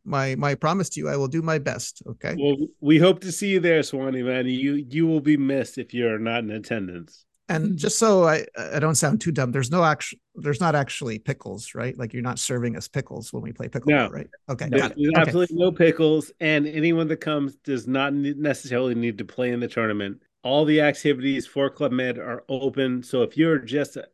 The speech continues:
Speaker 2: wanna come and hang out, you're, you're still in a good place. You can come with your family. Kids are welcome. The sailing's open. If you wanna try archery,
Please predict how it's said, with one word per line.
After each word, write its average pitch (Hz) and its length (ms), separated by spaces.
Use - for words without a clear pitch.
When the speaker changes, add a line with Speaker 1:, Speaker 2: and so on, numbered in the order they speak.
Speaker 2:
wanna 127 320
come 131 240
and 120 100
hang 120 300
out, 123 340
you're, 117 160
you're 131 380
still 127 280
in 120 60
a 117 40
good 110 160
place. 95 380
You 110 120
can 120 140
come 127 220
with 117 120
your 107 120
family. 139 640
Kids 135 260
are 113 60
welcome. 131 560
The 117 80
sailing's 117 500
open. 139 540
If - 140
you 120 80
wanna 117 160
try 110 180
archery, 123 720